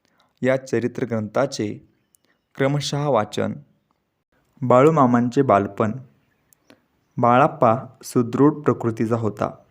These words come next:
त्याचे खाण्यापिण्याकडे फारसे लक्ष नसे. तो हट्टी नव्हता.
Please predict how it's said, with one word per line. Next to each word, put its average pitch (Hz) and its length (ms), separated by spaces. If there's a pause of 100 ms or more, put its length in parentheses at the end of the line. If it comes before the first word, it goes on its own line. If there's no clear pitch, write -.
(800)
त्याचे 127 360
खाण्यापिण्याकडे 123 840 (160)
फारसे 120 460
लक्ष - 240
नसे. 110 440 (880)
तो 160 80
हट्टी 147 340
नव्हता. 117 400